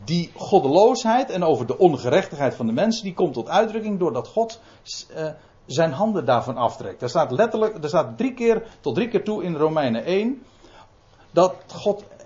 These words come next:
eh, de mensheid overgeeft. Dat wil zeggen, hij laat het los. Eh, juist in het feit dat God zijn handen daarvan aftrekt, zo van, "Ga je gang maar." Daarin blijkt zijn afkeer.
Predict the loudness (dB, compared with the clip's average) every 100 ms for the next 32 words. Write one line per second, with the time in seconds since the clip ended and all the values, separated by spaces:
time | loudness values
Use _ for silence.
0 | -20 -12 -8 -4 -2 2 2 0 0 -2
1 | -2 -12 2 4 4 0 -4 -2 -4 -4
2 | -8 -4 -4 -2 -2 -2 0 -2 -4 -6
3 | 0 2 2 -2 -8 -10 -20 -20 -10 -10
4 | -10 -20 -20 -20 -6 6 8 6 4 -2
5 | -2 2 2 4 -2 0 0 0 -4 2
6 | 4 4 2 4 2 0 -2 0 0 -4
7 | 0 0 0 0 2 2 4 2 2 0
8 | 0 -2 -8 _ _ -20 -16 4 6 6
9 | 2 0 0 4 4 4 2 -2 -2 0
10 | 0 -2 -8 -8 -6 -6 -6